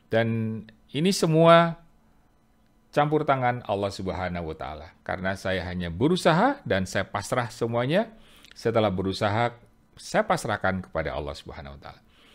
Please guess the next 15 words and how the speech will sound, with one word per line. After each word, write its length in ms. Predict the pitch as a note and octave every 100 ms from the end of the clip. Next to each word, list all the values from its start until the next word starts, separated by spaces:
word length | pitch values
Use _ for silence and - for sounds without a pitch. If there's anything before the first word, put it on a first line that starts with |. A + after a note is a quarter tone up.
| - - - - -
Baiklah, 560 | C#3 G3+ G3 C3 F#2 - - - _ _ _ _ -
bagaimana 1040 | B2 D#3 G3+ A3 A#3+ A#3 B3+ C4 A#3+ A3 _ _ _ _ _ D3
angka 400 | D#3 D#3+ D#3+ D#3+
ini 400 | D#3 E3 G3 G3
begitu 960 | C3+ B2 B2 - C3+ C3 B2 B2 A#2+ A2+ A2
bagus 560 | C3+ A3 D3 B2 - -
dan 320 | A2+ A2+ A2+ A#2 A#2 A#2 A#2 -
kenapa 400 | A#3 D#4+ G3+ D#3+
saya 320 | B2 G#2+ G#2
harus 80 | A#2
berbicara 800 | A2 F#2+ G2 F#2+ F#2 F#2 F#2+ _ _ - - G#2+
backlink 480 | A#2+ B2 C3 C3+
dan 240 | A2 G2 F2
rebacklink 480 | F2+ F#2 F#2 F#2 F2+
lagi? 320 | F2 D#2